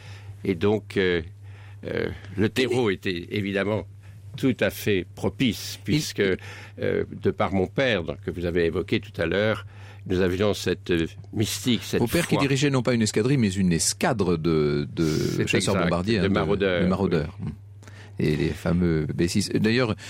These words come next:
Speaker 2: euh, le témoignage, le long témoignage de votre père figure au service historique, euh, de l'armée de l'air. On, on dit maintenant les services historiques de la défense. Euh, il a raconté tout ça et c'est, c'est assez passionnant. Est-ce qu'il y avait d'autres, euh, jeunes gens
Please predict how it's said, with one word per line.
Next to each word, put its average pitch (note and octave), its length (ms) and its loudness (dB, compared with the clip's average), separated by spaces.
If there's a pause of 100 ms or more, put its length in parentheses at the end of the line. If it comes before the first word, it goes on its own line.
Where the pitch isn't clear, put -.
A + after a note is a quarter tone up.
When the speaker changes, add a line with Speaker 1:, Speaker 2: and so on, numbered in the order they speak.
(220)
Speaker 2:
euh, F2 140 2
le F2+ 160 4
témoignage, B2 680 0
le F2 120 4
long D3 300 4
témoignage A2 500 2
de G2+ 80 2
votre F#2 300 2
père - 240 -2
figure A#2 320 0
au A#2 80 2
service G#2 320 -2
historique, G2 480 -2
euh, E2 160 0 (260)
de E2 200 0
l'armée E2 440 2
de E2+ 80 4
l'air. C3 240 2
On, D#2+ 180 2
on F#2+ 120 0
dit G2 100 0
maintenant F#2 300 2
les F2+ 80 0
services F#2 320 -2
historiques F#2 300 0
de E2 80 4
la D2+ 40 4
défense. G#2+ 500 0 (520)
Euh, D2 420 2
il F#2+ 220 4
a - 20 2
raconté A2+ 540 0
tout F#2+ 120 -4
ça D3 220 0
et G#2+ 60 0
c'est, F2+ 420 0
c'est - 220 -4
assez - 200 0
passionnant. F2+ 440 0 (320)
Est-ce E3 100 2
qu'il B3+ 140 2
y B3+ 40 4
avait E3+ 180 4
d'autres, C#3+ 540 0
euh, F#2 440 2
jeunes A2+ 540 2
gens A2 320 0